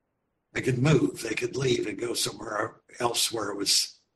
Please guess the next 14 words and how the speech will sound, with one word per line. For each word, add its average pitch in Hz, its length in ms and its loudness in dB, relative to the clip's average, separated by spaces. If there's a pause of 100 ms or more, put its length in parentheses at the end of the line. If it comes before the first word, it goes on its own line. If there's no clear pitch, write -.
(120)
relatively 101 520 -2
safe. 113 480 4
So 117 160 4
they 120 160 0
didn't 139 480 0
need 151 480 6 (720)
domestic 127 580 -6
animals, 120 680 -8 (280)
uh, 98 80 -6 (540)
domesticate 117 580 -2
animals 113 520 0
and - 160 -10
plants, 123 640 2 (640)
uh, 104 400 0